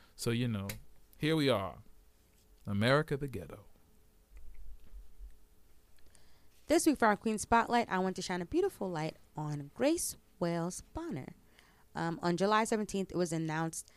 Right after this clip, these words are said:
Speaker 2: that the British Jamaican designer will curate the moma, the Museum of Modern Art's sixteenth Annual Artist Choice Exhibition since nineteen eighty-nine. Um, she will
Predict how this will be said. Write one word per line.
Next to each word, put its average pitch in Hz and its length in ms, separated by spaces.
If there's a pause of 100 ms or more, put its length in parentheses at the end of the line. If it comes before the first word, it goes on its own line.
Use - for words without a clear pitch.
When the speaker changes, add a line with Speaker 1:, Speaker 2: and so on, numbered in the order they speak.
(180)
Speaker 2:
that 151 240
the 170 120
British 151 340
Jamaican 156 720 (140)
designer 190 580
will 156 280
curate 202 800 (520)
the 156 460
moma, 165 680 (140)
the 156 80
Museum 147 380
of 139 160
Modern 139 380
Art's 139 220
sixteenth - 560
Annual 156 540 (360)
Artist 214 420
Choice 165 440 (280)
Exhibition 139 800 (200)
since - 420 (120)
nineteen 143 720 (140)
eighty-nine. 151 640 (800)
Um, 156 560
she 214 240
will 190 240